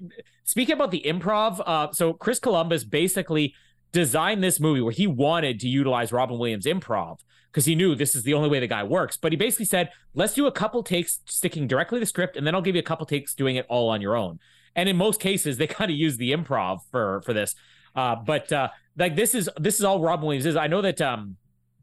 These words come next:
the T V show Mork and Mindy that he was on, I remember seeing, like, a, a little bit of that. Like, my parents would watch it in reruns or whatever. Uh, but, uh, that show, he was just a comedian. He hadn't done any acting. And famously, they, he never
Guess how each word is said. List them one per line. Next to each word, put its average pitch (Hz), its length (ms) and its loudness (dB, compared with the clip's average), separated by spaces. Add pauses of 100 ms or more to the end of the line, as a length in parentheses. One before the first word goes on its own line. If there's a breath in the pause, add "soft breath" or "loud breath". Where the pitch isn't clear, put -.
(120)
the 127 140 0
T - 180 -2
V 170 120 0
show 143 360 2
Mork 143 320 0
and 120 140 -2
Mindy 123 380 -2
that 92 160 -4
he 113 120 -4
was 107 160 0
on, 95 300 -2 (280 soft breath)
I - 60 -2
remember 247 180 0
seeing, 214 200 2
like, 170 160 0
a, 143 180 -4
a 139 100 -4
little 139 280 0
bit 160 120 0
of 156 60 0
that. 151 240 -2
Like, 120 140 -6
my 113 80 -4
parents 139 360 -2
would 131 100 -6
watch 135 260 0
it 113 80 -6
in 104 40 -10
reruns 127 440 -2
or 123 80 -2
whatever. 123 420 0 (320 soft breath)
Uh, 127 240 0
but, 123 480 -2
uh, 117 400 2 (480)
that 175 320 -2
show, 190 300 0
he 175 140 -4
was 170 140 0
just 170 220 0
a 147 40 -6
comedian. 139 340 -2
He 156 60 2
hadn't 170 140 -2
done 156 140 -2
any 147 260 -4
acting. 104 440 -4 (320 soft breath)
And 147 140 -2
famously, 156 800 0
they, 175 280 -2
he 185 220 -2
never 160 380 0